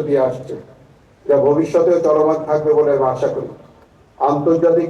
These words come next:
পরিসরেও সিগন্যাল কোরের কন্টিনজেন্ট সময়ে এবং সদস্যরা অক্লান্ত পরিশ্রমের মাধ্যমে প্রশংসনীয়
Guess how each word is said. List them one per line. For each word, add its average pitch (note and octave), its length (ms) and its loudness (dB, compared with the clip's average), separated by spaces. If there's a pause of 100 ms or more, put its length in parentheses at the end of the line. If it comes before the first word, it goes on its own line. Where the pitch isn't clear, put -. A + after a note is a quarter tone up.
পরিসরেও D#3+ 520 2 (220)
সিগন্যাল D#3+ 460 0
কোরের E3 320 2
কন্টিনজেন্ট E3 580 -2
সময়ে E3 280 0 (640)
এবং D3+ 180 0 (160)
সদস্যরা D#3+ 500 2
অক্লান্ত E3 380 -4 (140)
পরিশ্রমের D3+ 440 -2
মাধ্যমে C#3+ 360 -4 (760)
প্রশংসনীয় D3+ 720 0